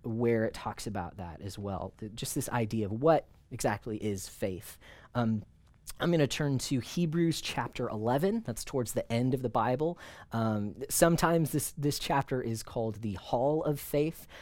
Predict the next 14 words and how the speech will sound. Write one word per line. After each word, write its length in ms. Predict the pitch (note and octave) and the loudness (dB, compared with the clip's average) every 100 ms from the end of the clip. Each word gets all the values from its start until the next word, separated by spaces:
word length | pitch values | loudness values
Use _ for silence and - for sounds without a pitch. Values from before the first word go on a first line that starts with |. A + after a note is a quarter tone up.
| - | -6
because 240 | - C3+ C3 | 0 2 2
it 80 | - | 0
talks 260 | B2+ - | -2 0
a 60 | A#2+ | -2
lot 340 | A#2+ A#2 B2 | 4 6 8
about, 560 | B2 G#2+ G#2+ G#2+ - - | 6 4 2 2 -4 -10
um, 380 | A2+ A2 G#2 G2+ - | -6 -4 -4 -6 -4
different 360 | A#2+ - A#2 - | -6 -4 -6 -6
forebears 840 | - B2 B2+ B2 B2+ C3 C#3+ - - - - | -4 2 4 6 4 4 0 -6 -18 -20 -4
in 280 | B2 B2+ B2 - | 0 2 0 -2
our 160 | A#2+ | -4
faith 340 | - B2 A#2+ - - - - | 0 0 0 -4 -20 -10 4
who, 380 | D#3+ D3+ C#3+ - - - | 6 8 6 2 -12 -10
uh, 240 | A#2 A#2 | -2 -2